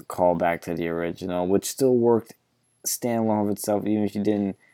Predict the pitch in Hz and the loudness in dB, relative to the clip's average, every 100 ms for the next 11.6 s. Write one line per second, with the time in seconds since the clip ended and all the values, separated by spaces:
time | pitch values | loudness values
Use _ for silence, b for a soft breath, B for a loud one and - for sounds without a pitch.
0 | _ _ _ 107 120 110 104 - 90 - | _ _ _ 2 4 4 2 -2 -2 -2
1 | 92 90 - 92 90 92 90 92 - 95 | -4 -4 -4 0 0 0 -2 -2 -4 -4
2 | - _ _ _ _ _ _ _ - 127 | -4 _ _ _ _ _ _ _ -6 -2
3 | 196 - 262 247 190 151 143 - 101 92 | -2 -2 -4 0 0 2 0 0 -4 -2
4 | 92 - - - _ _ _ _ _ _ | -4 -6 -12 -16 _ _ _ _ _ _
5 | _ _ - 95 92 92 90 - _ _ | _ _ -4 0 2 2 -2 -10 _ _
6 | - 151 - 190 175 - 170 143 - - | -10 -8 -8 -6 -4 -2 -2 -2 -8 -6
7 | 170 110 110 123 180 - - - 98 107 | -2 -2 -2 -2 -2 -4 -12 -6 -6 -4
8 | 170 180 165 151 151 170 151 104 - 151 | -2 -2 -2 0 -2 -2 -4 -4 -4 -6
9 | 117 92 98 - 147 147 - 160 - 147 | -4 -4 -4 -2 -6 -6 -6 -8 -6 -6
10 | 139 139 - 131 139 143 - 110 98 98 | 0 -2 -2 -4 -2 -4 -4 -4 -2 0
11 | 104 131 143 - 90 - | 0 0 -6 -6 -6 -6